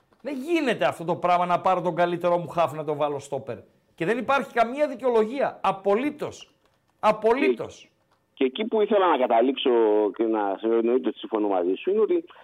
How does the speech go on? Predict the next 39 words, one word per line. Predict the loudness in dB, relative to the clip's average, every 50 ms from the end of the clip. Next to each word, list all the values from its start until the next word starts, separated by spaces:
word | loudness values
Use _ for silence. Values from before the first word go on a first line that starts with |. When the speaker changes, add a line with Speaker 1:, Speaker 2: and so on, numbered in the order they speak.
| _ _ _
Speaker 2:
σε | -4 -2
τέτοιες | 0 -2 -2 -2 0
περιπτώσεις, | _ 2 2 2 0 0 -2 -2 -2 0 -2
όταν | 0 0 2 2 4
η | 4
ομάδα | 4 4 4 2 2 0 -2 -2 0
δεν | 0 0 2
είναι | 2 2 2 2
κάμενη, | 2 2 2 2 2 0 0
γιατί | 0 0 -2
το | 0
Παναθηναϊκός | 0 0 0 0 0 -2 -2 0 -4 -4
ήταν | -2 0 0
ένα | 0 0
σημαζεμένο | 2 2 2 2 4 4 4 4 4
μαγαζί, | 4 4 4 4 2 2 4 2 2
δεν | 4 4 2
ήταν, | 2 2 2
δεν | 2 2 2
Speaker 1:
Βεβαίως, | 4 4 6 6 6 4
Speaker 2:
είναι | 4 2
κάμενη. | 0 0 0 -2 -4 -4
Speaker 1:
βεβαίως. | -2 -2 -2 0 2 6 6 8 8 6 6 4 0 -4 -10 -20 -20 _ -20 _ _ _ _ _ _ _ _ _
Speaker 2:
Θέλεις | _ 0 2 2 2 0 -2 -4
μία, | -2 0 2 2 2 2 2 2 2 0 0 0
δύο | -4 -4 -2 0 2 2 2 4
το | 2 0
πολύ | 0 2 0 2 2 4 4 4
αλλαγές, | 6 6 6 6 4 4 2 2 0 0 0 -2 -6 -8 0 2 2
έτσι | 2 2 2 -2
ίσα | -2 -2 0 0 0 0
ίσα | 0 0 -2 -4
για | -2 0 0 0
να, | 2 2 2 2 0 -2 -4 _ -20 -20 _ _ _ _
τέλος | 2 2 2 2
πάντων, | 2 0 0 2 0
να | 0
την | 0 0 2
τονώσεις. | 2 4 4 4 4 2 2 0 -6 -6 -6